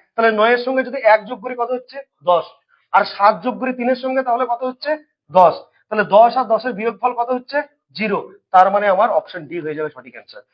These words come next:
বলবে, "তুমি নয় জানতে, সেই জন্য করে দিলে।" বাকিগুলো দেখো, অপশন বি তে কত আছে?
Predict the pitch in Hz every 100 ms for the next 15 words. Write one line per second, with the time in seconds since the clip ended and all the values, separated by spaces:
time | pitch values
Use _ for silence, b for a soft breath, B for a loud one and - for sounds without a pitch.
0 | _ 180 190 196 185 202 196 156 165 185
1 | 156 147 143 143 120 - 95 _ _ _
2 | 156 160 180 185 175 190 - _ _ _
3 | _ _ 311 320 _ _ _ _ _ _
4 | _ _ _ _ _ _ _ _ _ _
5 | _ _ - 165 175 214 196 240 240 226
6 | 254 247